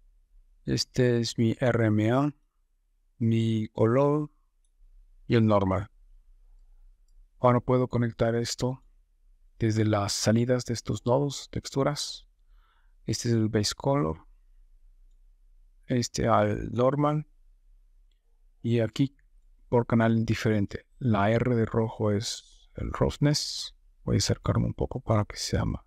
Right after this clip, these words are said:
se vea mejor. El green va al metallic y el azul al ambient occlusion.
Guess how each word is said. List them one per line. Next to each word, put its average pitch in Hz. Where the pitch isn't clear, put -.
se -
vea 107
mejor. 110
El 113
green 120
va 104
al 101
metallic 127
y 113
el 101
azul 120
al 104
ambient 95
occlusion. -